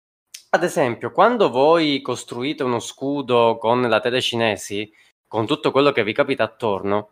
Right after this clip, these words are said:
ogni elemento emette il suo suono. Quando voi siete vicino a una finestra e c-, e prendete pezzi di cemento e pezzi di vetro,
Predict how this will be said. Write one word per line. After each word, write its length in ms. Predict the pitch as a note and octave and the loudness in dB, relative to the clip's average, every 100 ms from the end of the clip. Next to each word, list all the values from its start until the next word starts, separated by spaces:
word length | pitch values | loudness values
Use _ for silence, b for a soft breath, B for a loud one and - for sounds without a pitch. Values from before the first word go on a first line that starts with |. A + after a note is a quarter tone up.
| _ | _
ogni 280 | F#3+ B3+ A3 | 4 6 6
elemento 760 | D3 C3 G#2 F2+ - G#2+ G#2 _ _ - | 6 6 2 0 -4 -4 -4 _ _ 2
emette 400 | D#3+ G3+ A3 F3+ | 4 4 2 -2
il 60 | |
suo 180 | - F#3 | -2 -4
suono. 540 | - C#3 G#2 F#2+ G2 _ _ _ _ _ _ _ _ | 0 0 0 -2 -10 _ _ _ _ _ _ _ _
Quando 380 | G#3+ C4 A#3 E3+ | 4 6 6 8
voi 180 | G#3+ | 8
siete 300 | A3 G#3 G#3 | 6 4 4
vicino 300 | C#3+ C#3 G#3 | 2 2 4
a 40 | F#3 | 4
una 120 | C#3+ | 4
finestra 800 | D3+ D3 C3 G2+ - A2 A2 A2+ | 2 0 0 -2 -6 0 2 2
e 140 | C#3+ | 0
c-, 160 | C#3 - | -2 -4
e 260 | D3 C3 _ | -4 -4 _
prendete 540 | D#3+ E3+ E3+ D3 B2 A#2+ | -4 -2 0 0 0 -4
pezzi 280 | F3 F3+ | -6 -6
di 120 | D#3+ D3+ | -8 -4
cemento 480 | D#3 C#3+ A#2 - | -2 0 0 -2
e 60 | A2+ | -4
pezzi 320 | - E3+ - | -2 -2 -4
di 100 | C#3+ | -2
vetro, 540 | C3 G#2 G2 A2 A2+ | 2 2 2 0 -2